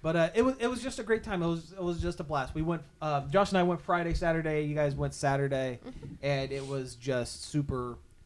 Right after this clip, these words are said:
Speaker 1: super awesome. And you can go over to our, uh, website, nerdoverload dot com, and check out, uh, our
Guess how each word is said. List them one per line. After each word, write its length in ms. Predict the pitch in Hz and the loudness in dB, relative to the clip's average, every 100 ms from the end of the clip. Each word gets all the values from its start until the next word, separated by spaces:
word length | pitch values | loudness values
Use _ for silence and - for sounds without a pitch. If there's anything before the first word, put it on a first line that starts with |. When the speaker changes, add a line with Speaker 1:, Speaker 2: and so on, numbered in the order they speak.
| - | -20
Speaker 1:
super 420 | - - 139 123 110 | -16 -10 -8 -6 -4
awesome. 480 | 123 123 135 120 117 - - | -2 -2 -4 -8 -10 -16 -4
And 140 | 175 190 | -2 0
you 60 | |
can 100 | 208 | 4
go 120 | 202 | 6
over 120 | 208 208 | 6 4
to 160 | 220 190 | 4 6
our, 280 | 175 170 151 | 6 6 4
uh, 220 | 156 151 | 4 4
website, 640 | 143 185 196 - 156 135 165 | 4 2 2 4 2 4 2
nerdoverload 480 | 175 175 170 170 | 4 4 6 4
dot 200 | 165 160 | 6 2
com, 280 | - 175 160 | 2 0 0
and 120 | 139 | -2
check 220 | 139 170 165 | -2 0 2
out, 320 | 147 143 143 | 4 4 2
uh, 240 | 143 139 135 | 0 2 2
our 320 | 135 135 131 | 2 2 0